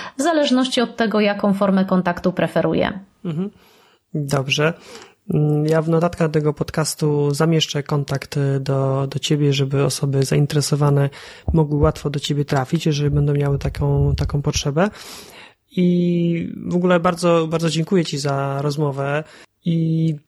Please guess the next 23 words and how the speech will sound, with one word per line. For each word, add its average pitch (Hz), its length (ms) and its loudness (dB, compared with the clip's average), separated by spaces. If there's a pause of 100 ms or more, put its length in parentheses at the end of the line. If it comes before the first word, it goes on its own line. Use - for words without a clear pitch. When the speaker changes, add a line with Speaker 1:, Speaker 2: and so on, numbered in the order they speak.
(180)
Speaker 2:
tak 175 200 -2
już 160 140 0
zupełnie 196 360 4
na 180 100 4
koniec, 156 420 0
jeżeli 156 220 0
nasi 165 240 0
słuchacze 165 440 -2
mieliby 160 320 0
z - 60 -2
tej 160 140 0
rozmowy 156 420 2
zapamiętać 151 680 0
jedno 151 460 0
zdanie 147 320 0
lub 139 140 -6
jeden 147 200 2
akapit, 147 500 -4
to 151 260 -2 (560)
co 226 160 -2
to 202 120 -4
powinno 151 400 -2
być? - 400 -10